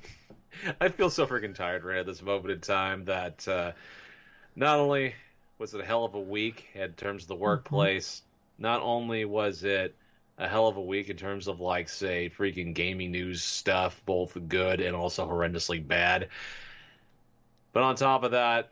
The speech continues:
Speaker 1: all sorts of a hell of a week for being a professional wrestling fan, with all this other shit
Speaker 2: Yep.
Speaker 1: that's going on, too.
Speaker 2: Very true.
Speaker 1: But, uh, despite all that, you know, I'm doing all right. I got a gift from Tyler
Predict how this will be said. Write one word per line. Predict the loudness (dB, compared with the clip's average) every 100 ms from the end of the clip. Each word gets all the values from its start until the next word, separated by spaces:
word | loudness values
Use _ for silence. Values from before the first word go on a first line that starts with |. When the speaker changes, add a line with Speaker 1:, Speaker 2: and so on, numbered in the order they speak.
| _ -20 -20 _ _ -10 -10 -10 -8
Speaker 1:
all | -6 -4
sorts | -4 -6 -2
of |
a | 0
hell | 2 2
of |
a | -2
week | -2 -4
for | -4
being | -4 -2
a |
professional | 0 0 0 -2
wrestling | -2 -2 -2 -6
fan, | 0 0 2
with | 0
all | -2
this | -4
other | -6
shit | 2 8
Speaker 2:
Yep. | 10 8
Speaker 1:
that's | 6
going | -2 -4 -4
on, | -6
too. | -4 -2 2 0 -2 -10 -16 -18 -10 2
Speaker 2:
Very | 4 4
true. | 6 6 4 -4 _ _ 2
Speaker 1:
But, | 4 4 0 0
uh, | 2 2 0 -6 _ _ -20 -20 -20 -10
despite | -10 0 2 4
all | 2 0
that, | 2 2 0
you | -2
know, | -4 -2
I'm | 0 0 -2
doing | -6 -6 -6
all | -6 -6
right. | -6 -2 0 2
I | 2 2 2 -2 _ _ -20 -4 4
got | 6 6 2 -4 -16 _ _ _ _ _ _ -12
a |
gift | -2 0 2 0 -12 -14
from | -14
Tyler | -2 2 2 2 -2 -6